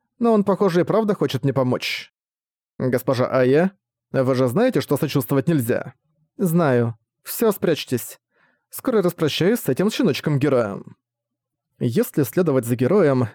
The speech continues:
он может разрушить вечную спиральную пружину, и тогда жизни Аи придёт конец. А этого хотелось избежать, и для этого она согласна играть роль принцессы в беде.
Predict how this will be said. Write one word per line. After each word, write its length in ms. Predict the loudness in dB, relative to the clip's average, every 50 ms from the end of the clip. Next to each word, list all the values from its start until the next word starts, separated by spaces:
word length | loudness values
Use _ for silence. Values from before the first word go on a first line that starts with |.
| _ _ -2
он 180 | 0 2 2
может 260 | 2 2 0 0 -2
разрушить 500 | -2 -2 0 0 0 0 -2 -2 -4 -2
вечную 360 | -2 -2 -2 -2 -2 -2 -2 -2
спиральную 440 | -2 0 0 2 2 2 2 0
пружину, 540 | 0 -2 -2 0 0 0 2 2 2 0 0 -2 -8 _ _ _ _ _
и 100 | -6 -4
тогда 360 | -2 -2 -2 0 2 2 2
жизни 340 | 2 2 0 0 2 0 0
Аи 280 | 2 2 2 4 4 2
придёт 320 | 2 0 -2 -2 -2 0
конец. 580 | -2 0 0 0 -2 -4 -6 -12 -14 -14 -16 -18 _ _ _ _ _ _ _ _ _ _ _ _ _
А 100 | -2 0
этого 280 | 0 2 2 0 0 0
хотелось 380 | -2 -2 0 0 0 0 0
избежать, 600 | -2 -6 -4 -4 -2 0 0 0 0 -2 -6 -14 -18 _ _ _ _ _ _ _ _
и 120 | -2 -2 -2
для 200 | 0 0 2 2
этого 360 | 2 2 2 2 2 2 2
она 140 | 2 2 0
согласна 560 | 0 0 -2 0 2 0 0 0 0 -2 0
играть 240 | 0 0 0 0 0
роль 200 | 0 0 0 0
принцессы 480 | 0 0 -2 0 0 0 0 0 0 -2
в 80 | -2
беде. 480 | -2 -2 0 2 0 0 0 -2 -8